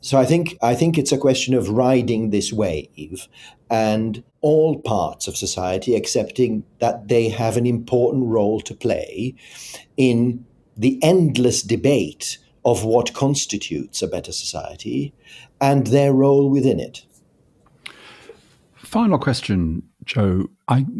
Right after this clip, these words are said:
Speaker 2: don't think anyone could do anything other than admire the book because I think it's, as I say, very well written, very powerful. But I speak to business leaders, and still, when I use the w-,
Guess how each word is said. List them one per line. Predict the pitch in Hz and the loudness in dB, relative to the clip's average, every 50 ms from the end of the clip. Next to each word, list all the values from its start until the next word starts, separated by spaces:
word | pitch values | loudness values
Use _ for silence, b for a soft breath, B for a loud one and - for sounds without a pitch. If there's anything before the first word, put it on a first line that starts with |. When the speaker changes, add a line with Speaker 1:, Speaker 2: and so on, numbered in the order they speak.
| - | 0
Speaker 2:
don't | - 127 117 | 0 2 2
think | 104 101 95 | 4 4 4
anyone | 104 117 98 90 90 87 | 4 4 4 2 0 0
could | - - 85 - _ _ _ _ _ _ - | -2 -4 -6 -8 _ _ _ _ _ _ -2
do | - 110 | 0 2
anything | 95 98 92 - - 95 | 4 4 2 2 0 2
other | 87 92 87 95 87 | 2 2 2 2 0
than | 82 85 82 | 0 0 0
admire | 80 - 92 90 90 90 85 85 | 0 2 2 2 2 2 2 0
the | 82 90 | -2 -2
book | 82 95 92 - - - - | 0 0 0 0 0 -6 -8
because | - 87 90 85 | -6 -4 -4 -2
I | 95 | -2
think | 90 98 - - | -2 -2 -2 -4
it's, | 80 - - - - _ _ _ _ - | -6 -6 -6 -10 -10 _ _ _ _ -8
as | - 90 85 | -8 -4 -4
I | 90 | -4
say, | 87 - 95 87 82 85 - - - B B B B B B B B B B B _ - | -4 -2 0 0 0 0 -2 -6 -14 B B B B B B B B B B B _ -8
very | - 104 98 92 | 0 2 4 4
well | 87 87 85 85 | 4 4 2 2
written, | 87 92 76 62 82 82 | 2 0 0 0 -2 0
very | 87 87 87 | 0 0 0
powerful. | - 95 92 87 87 87 85 - - - - - - - - - - - _ b b b b b b b b b b _ _ _ - | 0 -2 0 0 0 0 -2 -4 -6 -10 -10 -8 -8 -8 -8 -8 -8 -10 _ b b b b b b b b b b _ _ _ -8
But | - 120 175 170 - - _ _ _ _ _ _ _ _ _ _ _ _ _ _ _ _ _ _ _ _ - | 0 2 2 2 2 -6 _ _ _ _ _ _ _ _ _ _ _ _ _ _ _ _ _ _ _ _ 2
I | 135 143 160 151 123 113 104 107 - | 4 6 6 6 6 4 2 -2 -6
speak | - - 120 110 113 - | -4 0 0 0 0 0
to | - 104 | -2 0
business | 92 98 90 90 92 85 80 - | 0 0 0 0 -2 -2 -4 -4
leaders, | - 107 104 107 113 107 110 107 | -4 -2 -2 -2 -2 -2 -2 0
and | 107 107 113 117 107 | 2 4 4 2 2
still, | - - 147 143 - 71 78 87 90 - - | 2 0 2 2 2 0 -2 -2 -4 -4 -4
when | 107 101 98 98 104 | 0 2 2 4 4
I | 107 101 101 | 4 4 4
use | 95 95 95 104 110 107 101 92 82 - | 2 4 4 6 6 6 4 2 0 -2
the | - 101 | -4 -4
w-, | 87 92 95 - | -2 -2 -4 -6